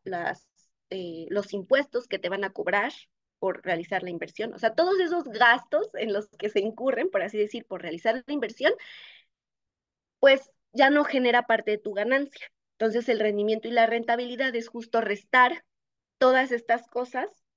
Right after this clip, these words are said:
de lo que yo voy a, a, este, a ganar por esa inversión.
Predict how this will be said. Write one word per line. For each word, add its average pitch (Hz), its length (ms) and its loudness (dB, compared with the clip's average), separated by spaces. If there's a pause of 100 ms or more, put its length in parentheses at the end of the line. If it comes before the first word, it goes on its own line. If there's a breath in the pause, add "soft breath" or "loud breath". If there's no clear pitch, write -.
(400)
de 208 140 2
lo 196 200 0
que 196 180 0
yo 214 220 2
voy 202 240 0
a, 180 360 0
a, 170 180 -4
este, 170 520 -6 (1300)
a 220 100 2
ganar 262 460 2
por 196 140 0
esa 185 180 -4
inversión. 185 540 -6